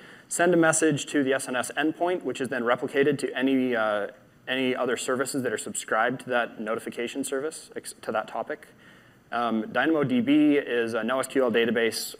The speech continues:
We largely are using that in this situation for configuration store. So collection plumbing. Um,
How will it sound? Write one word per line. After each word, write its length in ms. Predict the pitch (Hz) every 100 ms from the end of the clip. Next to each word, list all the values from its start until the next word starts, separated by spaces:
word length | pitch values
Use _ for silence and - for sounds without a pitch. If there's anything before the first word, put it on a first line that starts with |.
| -
We 220 | 123 135
largely 560 | 135 123 135 123 127 127
are 60 | 113
using 340 | 113 113 113
that 340 | 110 110 113 -
in 140 | 117
this 120 | 139
situation 480 | 151 147 123 113 123
for 240 | 107 127 110
configuration 600 | 120 110 110 101 98 95
store. 460 | - 95 85 - - - - - - - - _ _ _ _ _ _ - _ - - _ -
So 340 | - 156 139
collection 420 | 113 - 170 170 143
plumbing. 460 | - 127 110 92 - -
Um, 460 | 151 143 135 120